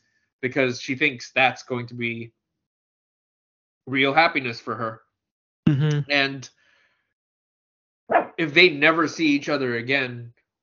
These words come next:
Speaker 1: it just feels, it just almost, there's something about that that almost makes sense as an end to their story with each other, right?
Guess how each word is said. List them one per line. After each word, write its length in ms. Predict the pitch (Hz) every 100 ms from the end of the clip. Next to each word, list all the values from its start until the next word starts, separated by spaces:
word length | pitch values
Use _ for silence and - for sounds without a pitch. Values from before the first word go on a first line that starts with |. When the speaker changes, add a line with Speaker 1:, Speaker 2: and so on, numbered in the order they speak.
| _
Speaker 1:
it 80 | 135
just 260 | 135 151 -
feels, 760 | 147 139 131 127 123 - - - _ _ _ _ _ _ _ _ _ _ _ _ _ _ -
it 60 | 160
just 220 | 196 - -
almost, 460 | 170 170 160 - 165
there's 260 | 170 165
something 340 | - 208 202 185
about 240 | 151 -
that 160 | 139 131
that 120 | 131
almost 300 | 139 135 143
makes 220 | 135 -
sense 360 | 147 131 120 -
as 400 | 127 123 123 123
an 180 | 131 120
end 300 | 131 135 123
to 140 | 131
their 220 | 120 120
story 680 | 120 135 127 123 120 120 - _ _ _ _ _ _ _ _ _ _
with 240 | 139 139 123
each 180 | 123
other, 360 | 139 123 104 - _ _ _
right? 280 | 120 131 139